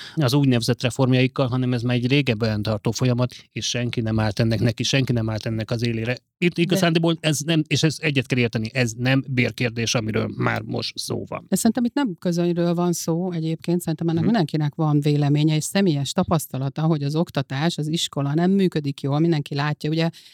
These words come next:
Speaker 2: ez mindenkinek alap dolog, hogy be kell vinni tisztasági csomagot, most már krétát, most már fűtés, stb. De viszont, de viszont, ö,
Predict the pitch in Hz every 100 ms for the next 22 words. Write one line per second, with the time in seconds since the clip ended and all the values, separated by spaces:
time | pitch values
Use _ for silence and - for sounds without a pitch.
0 | _ 151 214 170 165 156 165 151 160 160
1 | - 151 160 151 139 160 156 151 143 180
2 | - 143 151 143 - 151 143 143 - 139
3 | 135 - 175 165 147 143 160 - 139 139
4 | 190 170 151 135 160 - 190 226 - _
5 | _ _ - 170 180 196 180 180 180 170
6 | 170 - 170 165